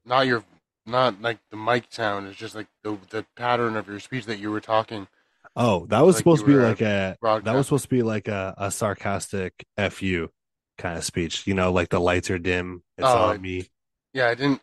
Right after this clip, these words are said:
Speaker 1: it didn't come across as that at all, by the way, so.
Speaker 2: Oh, okay, well, that's how I, that's why I said Six
Speaker 1: Yeah.
Speaker 2: is Sarah rant, because it's like the, the lights are dark,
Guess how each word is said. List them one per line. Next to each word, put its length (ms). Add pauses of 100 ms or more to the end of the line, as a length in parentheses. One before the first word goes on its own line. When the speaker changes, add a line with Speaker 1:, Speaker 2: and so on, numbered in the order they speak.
Speaker 1:
it 80
didn't 180
come 140
across 340
as 60
that 160
at 200
all, 200
by 100
the 100
way, 180 (100)
so. 200 (440)
Speaker 2:
Oh, 200
okay, 260
well, 380
that's 220
how 140
I, 160
that's 260
why 120
I 20
said 240
Six 260
Speaker 1:
Yeah. 60
Speaker 2:
is 80
Sarah 240
rant, 320
because 280
it's 200
like 240
the, 120
the 240
lights 280
are 40
dark, 460